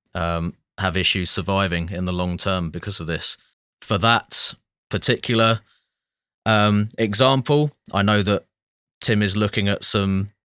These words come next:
you know, slightly alternative business models. Uh, they are actually switching to takeout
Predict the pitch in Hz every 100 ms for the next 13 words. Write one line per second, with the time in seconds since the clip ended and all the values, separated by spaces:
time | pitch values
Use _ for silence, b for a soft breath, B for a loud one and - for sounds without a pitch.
0 | _ - 95 90 - 107 98 101 92 -
1 | 107 101 - 101 - 107 98 104 110 104
2 | 107 107 104 - - 92 87 87 92 92
3 | 95 95 92 - - - 98 - 92 87
4 | 104 87 90 b b b _ - 110 101
5 | - 95 92